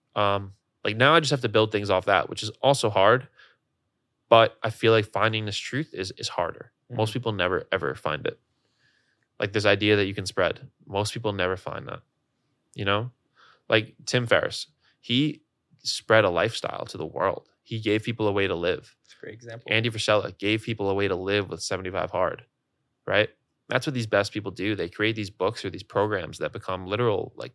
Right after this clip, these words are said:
Speaker 1: Bibles, become religion to people. And so I don't know if I'm trying to do that, but maybe I am. And it's about how do I take obsession and, and put it in that. And it's
Speaker 2: Mm-hmm.
Speaker 1: like, yeah,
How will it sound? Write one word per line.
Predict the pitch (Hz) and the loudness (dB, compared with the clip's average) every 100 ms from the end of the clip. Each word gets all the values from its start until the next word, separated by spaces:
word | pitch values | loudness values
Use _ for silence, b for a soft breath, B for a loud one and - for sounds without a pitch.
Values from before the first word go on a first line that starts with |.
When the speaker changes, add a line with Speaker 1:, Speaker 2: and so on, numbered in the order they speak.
| - | -2
Speaker 1:
Bibles, | 90 117 80 - - - _ _ _ | 2 2 0 -12 -16 -18 _ _ _
become | - 120 | -4 -2
religion | 90 87 127 113 | 0 0 0 -4
to | |
people. | 82 - - - _ B B B _ _ | -8 -14 -14 -16 _ B B B _ _
And | 104 98 98 | -2 -2 -2
so | 101 | -2
I | |
don't | 117 | 2
know | 110 | 2
if | 104 | 0
I'm | |
trying | 98 98 | 0 0
to | |
do | 95 95 | 0 2
that, | 98 117 - | 4 2 0
but | 92 78 - | -2 -2 -8
maybe | - 104 107 | -6 0 2
I | 107 92 | 2 2
am. | 117 | 0
And | 107 90 95 b b b b b b b b _ | -2 -6 -14 b b b b b b b b _
it's | - | 6
about | 120 | 6
how | 107 110 | 8 6
do | 104 | 8
I | 92 | 6
take | - 110 | 2 0
obsession | 95 - 107 - 95 | 0 2 4 4 -2
and, | 92 - | -8 -8
and | 92 | -12
put | - 107 | -4 -2
it | 73 | -2
in | 92 | -6
that. | 82 65 - - | -6 -6 -8 -10
And | 95 | -8
it's | 90 - | -6 -4
Speaker 2:
Mm-hmm. | |
Speaker 1:
like, | 58 - _ _ _ _ _ _ _ _ _ _ _ _ _ _ _ _ | -6 -10 _ _ _ _ _ _ _ _ _ _ _ _ _ _ _ _
yeah, | - | -10